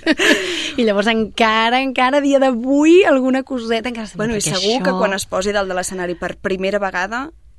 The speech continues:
Speaker 1: Bueno,
Speaker 2: es
Speaker 1: de, de,
Speaker 2: detectaran
Speaker 1: de dissabte a diumenge
Speaker 2: coses,
Speaker 1: segur que es
Speaker 2: clar.
Speaker 1: vindran canviar cinquanta coses i alguns
Speaker 2: I no hi ha, potser no hi haurà
Speaker 1: Potser
Speaker 2: temps
Speaker 1: no ens
Speaker 2: per tot,
Speaker 1: atrevirem,
Speaker 2: no?
Speaker 1: no? Potser sí o potser no. Però la veritat és que ha sigut un procés molt bonic, em, clar, evidentment, amb una base com William Shakespeare.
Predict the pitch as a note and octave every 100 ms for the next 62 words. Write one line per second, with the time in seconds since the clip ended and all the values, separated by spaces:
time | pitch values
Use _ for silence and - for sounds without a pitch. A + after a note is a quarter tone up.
0 | - D#3+ D3+ F#3+ F#3+ F3+ G3 E3 F3 G3
1 | F3+ - G3 F#3+ G#3+ A#3 A3 A3 G3+ C#4
2 | C4 A#3+ A#3+ F#3+ G3+ A3 A3 F#3+ F3+ G3+
3 | G3 G#3 A3 A#3 A#3+ D4 D4+ G3+ F3+ E3+
4 | F#3+ G3 - F3 F3 G#3+ A3 G#3+ - -
5 | - A#3 G3+ A#3 A#3 B3+ C4 B3+ B3 A3
6 | G#3+ C4 C4 C#4+ B3+ A#3+ C4 F#4 A4+ A#3+
7 | D4 D4+ B3+ D4 C4 C4+ D#4 - A3+ G3+
8 | A3 - E3+ D#3+ D#3 - - D#4+ C#4 G#3+
9 | G#3 G#3 G3+ G#3+ - A3 G3 F#3 F#3+ G3
10 | F#3+ F#3 G3 G3+ F#3+ E3+ E3+ F3+ G#3+ F#3+
11 | F3+ F3 F3 E3 D#3+ D#3 D#3 D#3+ D#3 D#3
12 | D#3+ D#3+ D#3 D#3+ D#3+ D#3 D#3 D#3+ D#3 D#3
13 | D#3+ D#3+ D#3+ E3 E3 D#3+ D3+ D#3+ - D#3+